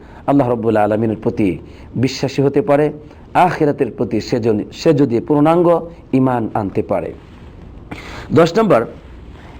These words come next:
একজন মানুষ, সে যদি সত্যিকার অর্থে আখিরাতের প্রতি বিশ্বাসী হয়, তাহলে শত দুঃখ যন্ত্রণার মধ্য দিয়েও সে আল্লাহ তাআলার সন্তুষ্টি কামনা করবে, আল্লাহ তাআলার আনুগত্যকেই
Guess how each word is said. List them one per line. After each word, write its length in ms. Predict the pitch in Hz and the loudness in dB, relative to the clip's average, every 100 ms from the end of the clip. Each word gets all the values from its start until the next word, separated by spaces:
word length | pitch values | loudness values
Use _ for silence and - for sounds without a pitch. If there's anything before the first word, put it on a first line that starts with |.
| - | 2
একজন 300 | 175 170 208 | 4 6 6
মানুষ, 400 | 180 180 202 - - - | 6 6 4 0 -6 -4
সে 180 | - 180 | 0 2
যদি 220 | 180 175 | 4 2
সত্যিকার 560 | - 196 196 220 208 | 2 0 0 2 4
অর্থে 200 | 190 160 | 4 4
আখিরাতের 460 | 156 151 160 156 151 | 2 4 0 2 0
প্রতি 240 | 156 156 | 0 2
বিশ্বাসী 420 | 151 170 180 156 160 | 2 2 0 2 2
হয়, 200 | 160 160 160 - - | 2 0 -8 -18 -2
তাহলে 300 | 139 127 110 | 2 4 2
শত 240 | - 135 143 | 0 0 2
দুঃখ 360 | 135 151 156 | 0 0 0
যন্ত্রণার 680 | 123 131 127 131 127 120 113 - | 0 0 0 0 0 0 -2 -2
মধ্য 320 | 123 127 117 131 | -2 0 0 2
দিয়েও 400 | 123 160 117 - - - - | 4 4 2 -4 -16 -18 -10
সে 320 | - 120 98 | -4 -2 0
আল্লাহ 240 | 127 135 123 | 0 0 0
তাআলার 240 | 117 104 | -2 -2
সন্তুষ্টি 540 | - 127 135 - - | -2 -2 -2 -2 0
কামনা 280 | 139 151 156 | 2 2 2
করবে, 340 | 156 165 175 - - - | 2 2 0 -2 -8 -6
আল্লাহ 260 | - 127 120 | -2 0 0
তাআলার 300 | 117 117 104 95 - - - | 0 0 0 -4 -18 -20 -2
আনুগত্যকেই 800 | 131 151 165 202 - - 151 98 | 2 4 4 2 0 0 0 -2